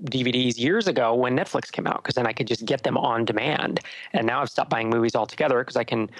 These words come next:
rent them or get them, download them or whatever. And so I think that, that sharing economy is k-, kind of a couple of, I think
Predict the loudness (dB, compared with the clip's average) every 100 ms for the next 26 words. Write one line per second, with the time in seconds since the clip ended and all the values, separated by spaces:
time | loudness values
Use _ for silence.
0 | -20 -20 _ 0 0 2 0 0 0 2
1 | 0 0 -2 -4 -2 0 0 2 0 -2
2 | -2 0 0 0 0 0 0 0 0 2
3 | 0 -2 -2 0 0 0 0 0 0 -2
4 | -4 -4 -4 -4 -2 0 -2 -2 -2 0
5 | 2 4 2 -2 -2 0 0